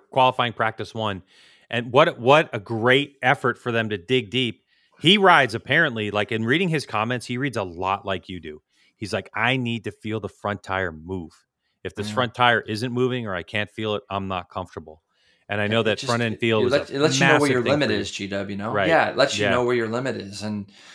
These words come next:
Speaker 2: a lot of people just don't understand that. A lot of people don't, they don't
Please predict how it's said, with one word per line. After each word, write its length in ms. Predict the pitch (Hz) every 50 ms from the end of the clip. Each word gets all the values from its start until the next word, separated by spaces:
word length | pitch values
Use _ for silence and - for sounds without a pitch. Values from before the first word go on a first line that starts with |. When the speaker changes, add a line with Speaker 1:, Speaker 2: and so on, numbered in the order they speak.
| - - - -
Speaker 2:
a 80 | - 131
lot 180 | 131 139 160
of 60 | 180 175
people 260 | - 170 - 147 131
just 200 | 113 131 131 -
don't 180 | - 139 135 127
understand 580 | 123 127 123 107 - - - 113 117 123 127 120
that. 220 | 101 95 95 -
A 60 | 107
lot 160 | 104 110 120 131
of 60 | 131
people 260 | - 139 131 - 117 107
don't, 320 | 113 120 117 117 117 - - _ _ _ _ _ _ _ _ _ _ _ -
they 100 | 123 123
don't 360 | 117 135 139 147 160 170 170